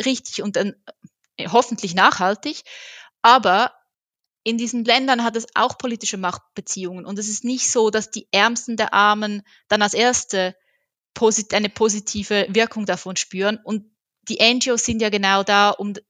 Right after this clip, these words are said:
an die Orte zu gehen, wo auch da wiederum die Leute sonst eben keinen Zugang hätten zu, und das kann sein, wirklich, das kann anfangen bei Bildung, Wasser, egal was, also das ist ja zum Teil dann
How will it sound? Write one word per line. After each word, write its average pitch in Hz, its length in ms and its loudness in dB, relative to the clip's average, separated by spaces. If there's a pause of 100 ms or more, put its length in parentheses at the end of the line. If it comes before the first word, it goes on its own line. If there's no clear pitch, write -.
(140)
an 202 180 0
die 226 200 -2
Orte 190 280 2
zu 190 140 -8
gehen, 170 480 -10
wo 196 100 -2
auch 208 240 2
da 220 360 4
wiederum 214 520 0 (360)
die 196 60 -10
Leute 208 320 2
sonst 208 340 -4
eben 190 320 -6 (320)
keinen 254 400 4
Zugang 208 340 0
hätten 175 540 -6 (420)
zu, 214 320 -6
und 196 200 -6
das 202 120 -2
kann 208 220 0
sein, 190 320 0
wirklich, - 320 -6 (260)
das - 180 -6
kann - 120 -4
anfangen 208 340 -4
bei 190 100 0
Bildung, 220 480 -2
Wasser, 202 480 0
egal 190 360 2
was, 202 240 0
also 180 120 -6
das 202 200 -6
ist 196 120 -6
ja 190 100 -6
zum 196 180 -10
Teil 196 240 0
dann 190 180 -4